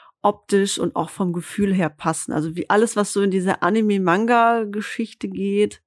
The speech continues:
da kann ich leider nichts mit anfangen. Das ist gar nicht meine Welt. Bin echt rein Gaming-mäßig halt und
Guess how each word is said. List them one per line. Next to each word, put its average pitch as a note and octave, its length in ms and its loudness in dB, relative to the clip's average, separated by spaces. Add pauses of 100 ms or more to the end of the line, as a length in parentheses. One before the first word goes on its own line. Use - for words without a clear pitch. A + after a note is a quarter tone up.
da F3 100 -6
kann F#3 200 -4
ich F3+ 120 -4
leider E3+ 260 2
nichts F3+ 480 -4
mit - 140 -4
anfangen. F3 400 -2
Das F3 140 -8
ist - 220 -14
gar E3+ 180 2
nicht F3 140 -4
meine E3+ 240 -2
Welt. D#3+ 280 -2 (640)
Bin E3+ 120 -4
echt - 220 -10 (380)
rein F3+ 300 0
Gaming-mäßig F#3+ 1600 0
halt F3 360 0
und E3+ 500 -4